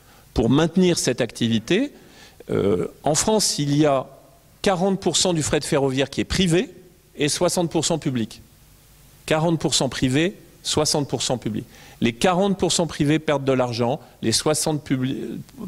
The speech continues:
pour cent publics perdent de l'argent, personne n'arrive à gagner de l'argent. Et donc le sujet, il est vraiment celui-là. Moi, j'espère qu'avec la nouvelle commission, avec, euh, j'espère, j'espère qu'on va réussir à pousser les murs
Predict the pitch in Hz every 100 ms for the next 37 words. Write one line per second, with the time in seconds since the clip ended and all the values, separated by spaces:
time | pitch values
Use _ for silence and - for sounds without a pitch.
0 | - 127 - 135 127 117 139 - 120 120
1 | 117 117 143 - 147 - 147 139 123 120
2 | 117 110 113 110 110 107 107 - - -
3 | - - 120 139 135 139 - 135 147 143
4 | 127 117 123 127 - 117 113 135 226 -
5 | - - - 113 135 143 - 170 180 -
6 | 139 143 139 127 135 147 139 139 139 -
7 | 160 180 196 131 135 131 120 120 120 123
8 | 123 - 170 151 135 - 190 - 131 131
9 | 127 123 - 180 127 113 - 160 - 170
10 | 143 139 170 254